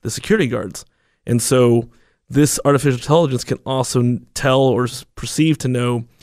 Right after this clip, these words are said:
when there's an attempted bribe. So it'll be very interesting to see how this plays out. The last information is that Bloomberg had a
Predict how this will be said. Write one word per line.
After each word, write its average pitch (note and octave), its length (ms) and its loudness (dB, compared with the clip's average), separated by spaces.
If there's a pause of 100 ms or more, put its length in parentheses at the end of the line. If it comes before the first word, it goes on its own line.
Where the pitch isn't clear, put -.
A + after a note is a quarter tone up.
(300)
when A#2+ 420 2
there's A#2 200 0
an A#2+ 60 -2
attempted A#2 440 -2
bribe. A2+ 500 -6 (240)
So D3 140 2
it'll C#3+ 60 6
be E3 80 6
very G3+ 120 4
interesting G3 340 0
to D3 60 2
see D3+ 160 0
how C#3 220 0
this B2 140 -2
plays A#2+ 360 -2
out. B2 260 -6 (1600)
The C3 80 0
last G3 340 2
information C3 720 0
is A#2+ 200 0
that B2 380 -2
Bloomberg D3 840 2
had C3 280 -2
a A#2+ 300 -2